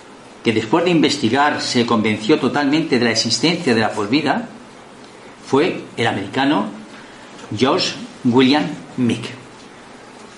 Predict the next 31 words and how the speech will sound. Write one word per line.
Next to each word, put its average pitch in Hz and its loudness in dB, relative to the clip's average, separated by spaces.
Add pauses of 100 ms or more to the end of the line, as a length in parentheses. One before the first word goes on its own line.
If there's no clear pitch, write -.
(920)
Cuando 151 4 (160)
llegó 160 4
a 262 4
los 247 4
sesenta 185 2
años 147 4
de 113 0
edad, 143 2 (960)
se - 2
jubiló 120 4
de 170 4
su 143 0
carrera 131 0
de 113 2
inventor. 107 0 (960)
Era 110 0
diseñador 113 2
y 147 0
fabricante 143 0
de 143 4
dispositivos 123 0 (380)
para 202 2
acondicionadores 143 2
de 120 2
aire 175 -2 (280)
y 185 4
para 190 2
el 156 0
tratamiento 117 2
de 101 0
aguas. - -8